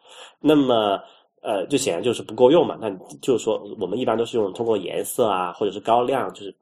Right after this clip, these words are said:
不同的明暗来，来区分这些东西的。那么，呃，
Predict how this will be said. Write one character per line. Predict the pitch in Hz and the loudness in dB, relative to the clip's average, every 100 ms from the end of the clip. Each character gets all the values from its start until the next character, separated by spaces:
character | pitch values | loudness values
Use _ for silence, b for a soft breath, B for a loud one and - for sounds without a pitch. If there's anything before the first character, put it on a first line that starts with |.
| _ | _
不 | 131 | -12
同 | 104 101 | -8 -6
的 | |
明 | 104 85 87 | -6 -6 -4
暗 | 123 101 | -2 -2
来， | 87 - _ | -6 -12 _
来 | 95 | -10
区 | 104 - 135 | -8 -6 -2
分 | 139 | -2
这 | 139 | -2
些 | 120 | -4
东 | 98 101 | -6 -8
西 | - | -10
的。 | - | -8
那 | 143 | -2
么， | 170 147 B B B B B | 2 2 B B B B B
呃， | - 107 98 | 0 2 2